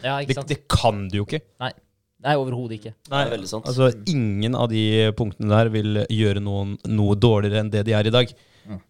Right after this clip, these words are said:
Speaker 2: Så det, det er også veldig godt, da, og veldig, eh, fint å ha med i en podd som handler om det å bli bedre.
Speaker 3: Mm.
Speaker 1: Absolutt.
Speaker 3: Ja, veldig bra tema. Det var det.
Speaker 2: Ja.
Speaker 3: Kult.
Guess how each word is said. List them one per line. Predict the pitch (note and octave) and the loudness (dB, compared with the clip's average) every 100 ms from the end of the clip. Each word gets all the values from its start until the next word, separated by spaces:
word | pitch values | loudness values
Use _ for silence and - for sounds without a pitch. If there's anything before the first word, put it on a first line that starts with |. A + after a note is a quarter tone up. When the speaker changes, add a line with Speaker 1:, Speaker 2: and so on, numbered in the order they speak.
| _ _ _ - | _ _ _ -8
Speaker 2:
Så | A#2+ | 4
det, | A#2+ A#2 A2+ | 4 6 4
det | |
er | A#2+ | 2
også | A2+ | 2
veldig | A#2 G#2 G#2 G#2+ | 0 0 -4 0
godt, | G#2 F#2+ _ | -2 -2 _
da, | A2+ - | -8 -4
og | - | 0
veldig, | G#2+ G2+ G2+ G2+ G2+ | 2 2 -2 -2 -4
eh, | - - - - C3+ | -6 -8 -6 -6 -8
fint | - - G2+ F#2+ - | -8 -2 0 0 4
å | A2 | 4
ha | G#2 | 4
med | G2 G2 | 2 -4
i | |
en | G2+ G2 | -6 -6
podd | - A2+ G#2+ | -2 -2 -2
som | - | -6
handler | G#2 A#2 G2+ G2 | 0 2 6 8
om | G#2 | 8
det | G#2 | 6
å | |
bli | G#2+ | 6
bedre. | G#2 G#2 A#2 A#2+ | 6 4 0 -8
Speaker 3:
Mm. | A#2 G#2+ - _ _ - | -8 -8 -12 _ _ -18
Speaker 1:
Absolutt. | G#2+ - G2+ | -18 -8 2
Speaker 3:
Ja, | C3+ D#3 D#3 | 2 2 2
veldig | D3+ A2 A2 | 2 2 -2
bra | A2 | -2
tema. | F#2 F2+ | -2 -6
Det | A#2 _ _ | -10 _ _
var | A#2 | -8
det. | A#2 | -2
Speaker 2:
Ja. | A#2 G#2 _ A#2+ | -2 -2 _ -8
Speaker 3:
Kult. | A#2+ A#2 - | -2 -2 -4